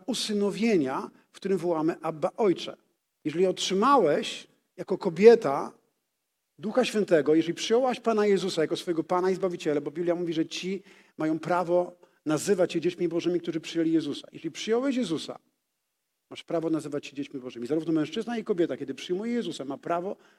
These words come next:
do Boga mówić: „Tatusiu”. I co otrzymuje? Do-, otrzymuje Ducha Świętego, Ducha Syna, czyli to jest Duch Pana Jezusa. Ten Duch, który był w Jezusie, otrzymujemy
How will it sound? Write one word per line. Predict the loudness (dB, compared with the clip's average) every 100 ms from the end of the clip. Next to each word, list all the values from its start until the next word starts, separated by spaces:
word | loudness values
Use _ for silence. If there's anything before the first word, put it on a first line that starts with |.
| _ -8
do | -6
Boga | -2 -2 0 -4 -8 _ -8
mówić: | -8 -8
„Tatusiu”. | -12 -6 -4 -6 -14 _ _ _ _ _ _ -12
I | -6
co | -2 -2 -4 -10
otrzymuje? | -10 -6 -4 -4 -4
Do-, | -4 -6 -8
otrzymuje | -12 -6 -2 -2
Ducha | -2 -6 -6 -12 _ _ _ _ _ _ _ _
Świętego, | -10 -8 -6 -6 -10
Ducha | -8 -6 -4 -4
Syna, | 0 2 2 -4 -18 _
czyli | -8
to | -6
jest | -6
Duch | -4 -6 -8 _ -8
Pana | -2 2
Jezusa. | 2 2 -4 -6
Ten | -6 -4
Duch, | -2 -4
który | -4 -4
był | -4
w | 0
Jezusie, | 0 0 -6 -12
otrzymujemy | -10 -2 0 0